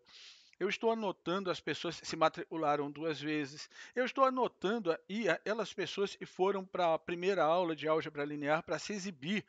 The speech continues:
mandando vídeos em inglês, textos em latim. Bom, eu estou anotando tudo isso por quê? Porque nós não queremos apenas bons programadores, pessoas com capacidade matemática, nós queremos pessoas com juízo,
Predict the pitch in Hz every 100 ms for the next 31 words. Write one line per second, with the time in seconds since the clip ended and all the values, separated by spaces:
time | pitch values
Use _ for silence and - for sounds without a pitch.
0 | - - - - 151 151 180 156 110 95
1 | 160 220 175 180 156 143 123 127 180 175
2 | 151 135 - - - 247 - - 170 185
3 | 143 - - 151 208 160 165 - 160 143
4 | _ _ - - - - - 190 180 196
5 | 214 311 277 - 247 240 269 262 180 -
6 | 269 240 131 - - - - - - -
7 | 190 220 247 233 285 269 311 - 220 208
8 | 220 247 202 185 - - 180 208 156 -
9 | - 180 202 - 156 160 165 - - 139
10 | 160 151 139 - - _ - 151 214 -
11 | 170 - - 160 - 135 156 147 151 139
12 | 139 139 151 208 262 - 240 269 277 -
13 | 185 - 285 - - - _ _ - 269
14 | 294 294 240 269 294 220 165 98